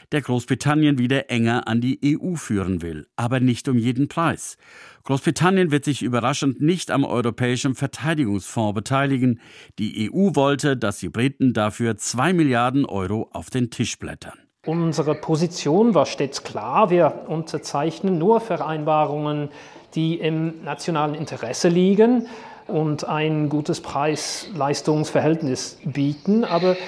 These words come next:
Speaker 2: wir sind zuversichtlich, dass wir weiter zusammen mit Deutschland und anderen Partnern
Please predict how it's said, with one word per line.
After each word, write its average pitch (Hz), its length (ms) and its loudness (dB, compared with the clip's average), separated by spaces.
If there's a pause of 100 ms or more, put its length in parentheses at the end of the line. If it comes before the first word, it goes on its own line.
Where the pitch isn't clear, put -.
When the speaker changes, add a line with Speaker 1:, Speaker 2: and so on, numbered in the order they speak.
(340)
Speaker 2:
wir 185 140 6
sind 185 280 2
zuversichtlich, 202 880 0
dass 165 280 -4
wir 196 480 2
weiter 165 420 -2
zusammen 185 420 -2
mit 185 180 -4
Deutschland 151 560 -4
und 151 440 -4
anderen 156 380 -2
Partnern 143 640 0